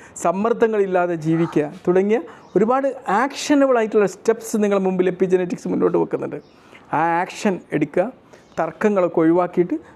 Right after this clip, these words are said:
നമ്മൾ സമ്മർദ്ദ രൂപത്തിൽ ആക്ഷൻ എടുക്കാൻ വേണ്ടി at least നിങ്ങൾ തയ്യാറായി കഴിഞ്ഞാൽ അതിൻ്റേതായ മാറ്റങ്ങൾ നമ്മുടെ ജീവിതത്തിൽ നമുക്ക് പ്രതിഫലിപ്പിക്കാൻ പറ്റും. നമ്മുടെ ജീൻ എക്സ്പ്രസ് ചെയ്യുന്നത് നമുക്ക് ഒരു പരിധി വരെ ഇല്ലാതാക്കാൻ പറ്റിയാലും പറ്റിയില്ലെങ്കിലും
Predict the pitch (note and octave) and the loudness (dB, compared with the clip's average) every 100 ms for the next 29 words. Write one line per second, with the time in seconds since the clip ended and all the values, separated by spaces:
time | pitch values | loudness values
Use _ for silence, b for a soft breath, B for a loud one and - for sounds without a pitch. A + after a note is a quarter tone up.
0 | - D#3 E3 F3 F3 G#3 G3 F3+ E3 E3 | -6 -2 0 0 0 0 0 2 0 -2
1 | G#3 D#4 C#4+ A3 G#3+ F#3+ F3+ F3 E3+ E3 | 0 0 2 0 -2 -2 -2 0 0 0
2 | F3+ F3+ F3 E3 D#3+ E3+ E3+ D#3+ E3 E3 | -2 -2 0 0 0 0 2 0 0 0
3 | E3+ A3+ A#3 B B - E3 F3 F3 E3 | 0 -2 -4 B B -4 0 2 2 2
4 | D#3+ D3+ D#3+ G#3 - G#3 F3+ E3 E3 D#3 | 0 0 0 0 -2 0 0 0 -2 0
5 | D#3+ D#3 D#3 D3+ - D#3 D3+ C#3+ D3 D3+ | 0 2 0 -2 -4 -6 -4 -2 -2 -2
6 | D3+ C#3+ D3 C#3+ C#3+ F#3+ G#3 B B D#3+ | -2 -2 -2 -2 -2 -4 -4 B B -2
7 | D3+ D#3 C#3+ G3 A3+ A3+ B - G#3 - | 0 0 2 2 2 -2 B -4 -2 0
8 | C4+ C#4 A3 F#3+ F3+ E3+ E3 E3 E3+ B | -2 2 4 4 2 -2 -2 -2 -6 B
9 | B - E3 E3 F3 G3 F3 E3+ D#3+ E3 | B 0 2 2 2 2 2 2 2 2
10 | F3+ E3+ E3+ D#3 E3 - D#3 - G#3+ G#3+ | 2 2 0 -2 -2 -4 -2 2 2 2
11 | G3+ F#3+ F#3 D4 C4+ G#3+ F3 | 0 -2 2 4 2 0 -2